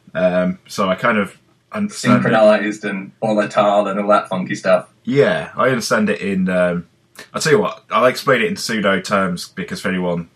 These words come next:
Speaker 1: listening, you know, might better, but, um, yeah, basically the whole idea of it, for anyone who's not done, um, programming using concurrency and, and multi-threads, it's basically, the idea is that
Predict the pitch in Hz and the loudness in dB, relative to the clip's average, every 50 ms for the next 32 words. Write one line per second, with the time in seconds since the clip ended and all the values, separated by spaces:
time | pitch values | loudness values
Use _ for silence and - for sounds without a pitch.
0 | _ _ - 90 92 87 - - 87 82 80 80 - - 82 85 82 80 76 71 | _ _ -10 -8 -8 -8 -6 -8 -8 -8 -8 -10 -12 -10 -8 -6 -6 -6 -4 -4
1 | 69 - 71 78 76 78 73 - 92 85 80 - - 87 85 85 85 82 80 85 | -6 -6 -4 -6 -8 -8 -6 -6 -4 -4 -4 -4 -4 -6 -4 -4 -4 -4 -6 -8
2 | - _ - - 92 85 87 123 123 120 - 107 98 92 101 98 95 90 90 87 | -12 _ -10 -8 -6 -2 -2 -2 -2 0 -2 -4 -2 -2 -2 0 0 0 0 0
3 | 92 90 87 87 87 90 - - 104 98 95 90 87 87 87 85 - 107 95 - | -2 -2 -2 -2 -2 -4 -4 -4 -4 -4 -2 -2 -4 -4 -4 -4 -2 -2 -4 -2
4 | - - 92 85 85 - - - 196 - - - - _ _ _ _ - 85 85 | -4 -4 -4 -4 -4 -6 -10 -16 -20 -20 -20 -20 -20 _ _ _ _ -4 -2 0
5 | 85 85 85 82 71 - _ _ _ _ - - - - - - _ _ - - | 0 0 0 -2 -6 -8 _ _ _ _ -20 -20 -20 -20 -20 -20 _ _ -16 -4
6 | - 107 98 92 90 90 92 92 90 87 87 - - 104 98 92 98 90 87 - | 0 2 2 2 2 0 0 -2 -4 -4 -6 -6 -4 -4 -4 -2 -4 -4 -4 -4
7 | 98 92 85 - 107 98 95 92 - - 104 95 90 90 85 87 85 - - 90 | -4 -6 -2 0 0 0 0 0 -2 -4 -2 -2 -2 -2 -2 -4 -4 -4 -2 -2
8 | 90 95 90 87 - 92 82 - 95 92 90 87 85 - - - - - 65 65 | 0 0 -2 -2 -4 -8 -4 0 0 2 2 0 0 -2 -4 -6 -6 -8 -12 -14
9 | - _ _ 101 104 101 - - - 87 92 90 85 85 - - - - - _ | -14 _ _ -2 -2 0 -2 -6 -6 -4 -4 -4 -4 -6 -10 -16 -20 -20 -20 _
10 | _ _ _ - 104 98 92 95 90 90 90 87 85 - - 87 82 80 - | _ _ _ 0 0 0 2 0 0 0 0 0 0 -2 -2 -2 -4 -4 -6